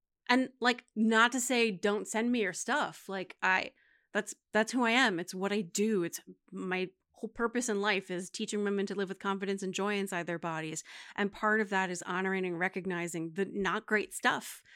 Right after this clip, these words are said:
that happens. The reason my work matters is because there are so many people who have these dark stories. And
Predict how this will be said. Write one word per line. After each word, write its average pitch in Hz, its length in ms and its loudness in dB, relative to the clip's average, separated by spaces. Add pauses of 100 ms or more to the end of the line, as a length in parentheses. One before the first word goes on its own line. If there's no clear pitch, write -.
(200)
that 208 120 0
happens. 220 420 2
The 208 100 4
reason 254 360 0
my 240 120 -2
work 220 260 -2
matters 254 640 0
is 214 80 -6
because 220 300 -8
there 214 120 -2
are 202 60 -4
so 214 140 -4
many 202 160 0
people 202 480 0 (260)
who 247 80 2
have 214 240 0
these 208 180 -2
dark 180 260 -2
stories. 165 580 -4 (340)
And 285 400 6